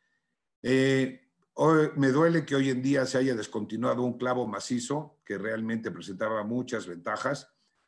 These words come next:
y que tal vez lo único que se requería era tener más habilidades y más práctica para poder hacerlo.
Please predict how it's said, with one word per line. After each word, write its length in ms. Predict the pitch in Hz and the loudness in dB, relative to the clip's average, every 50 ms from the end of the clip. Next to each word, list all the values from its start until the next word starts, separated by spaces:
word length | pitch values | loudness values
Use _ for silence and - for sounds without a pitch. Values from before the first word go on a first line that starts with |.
| _ _ - | _ _ -6
y 160 | 113 117 113 | -6 -4 -4
que 120 | 113 110 | -4 -6
tal 200 | 95 - 117 120 | -4 -2 -2 -2
vez 140 | 120 127 123 | 0 -2 0
lo 80 | 123 127 | 0 0
único 240 | 127 127 113 98 87 | 0 0 -2 -2 -6
que 80 | - | -8
se 100 | - 104 | -8 -8
requería 440 | 95 101 98 - 107 107 117 123 123 | -8 -8 -8 -8 -8 -6 -4 -4 -4
era 180 | 120 117 104 - | -4 -6 -6 -8
tener 400 | 107 104 110 113 110 110 - _ | -8 -6 -6 -6 -6 -8 -12 _
más 300 | - 107 120 123 123 - | -8 -4 -4 -4 -2 -2
habilidades 720 | 123 104 104 95 98 104 107 117 117 117 123 143 139 - - - | -4 -4 -4 -6 -8 -8 -6 -4 -4 -2 -2 -4 -4 -4 -10 -12
y 80 | 98 95 | -10 -8
más 200 | 98 104 101 - | -8 -8 -8 -8
práctica 540 | - 107 110 104 - - 117 113 120 - | -8 -6 -6 -6 -6 -8 -8 -6 -6 -6
para 180 | 87 90 87 85 | -6 -6 -8 -8
poder 280 | - 92 95 98 95 92 | -8 -8 -8 -8 -6 -6
hacerlo. 580 | 90 85 - - 90 82 82 87 87 85 _ | -8 -8 -8 -10 -12 -12 -12 -16 -20 -20 _